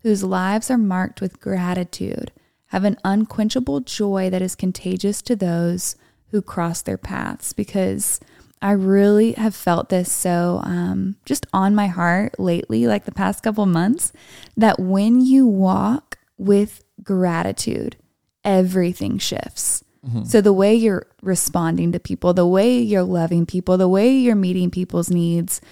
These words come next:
Speaker 1: when you're doing it from a place where you're so content in God because you're grateful for what he has done, everything shifts from there. It's easier to walk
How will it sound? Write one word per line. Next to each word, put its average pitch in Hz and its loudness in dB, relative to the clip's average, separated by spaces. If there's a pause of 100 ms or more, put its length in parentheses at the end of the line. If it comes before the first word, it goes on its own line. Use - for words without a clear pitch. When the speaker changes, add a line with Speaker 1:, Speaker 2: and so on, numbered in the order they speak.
(180)
Speaker 1:
when 214 6
you're 233 6
doing 202 4
it 294 2
from 202 2
a 196 2
place 220 0 (360)
where 214 4
you're 214 2
so 294 2
content 247 4
in 202 2
God 220 0
because 285 0 (300)
you're 262 4
grateful 214 4
for 226 2
what 220 4
he 226 2
has 180 0
done, 190 2 (480)
everything 277 4
shifts - -2
from 190 0
there. 196 0
It's 233 2
easier 233 4
to 208 -4
walk 202 2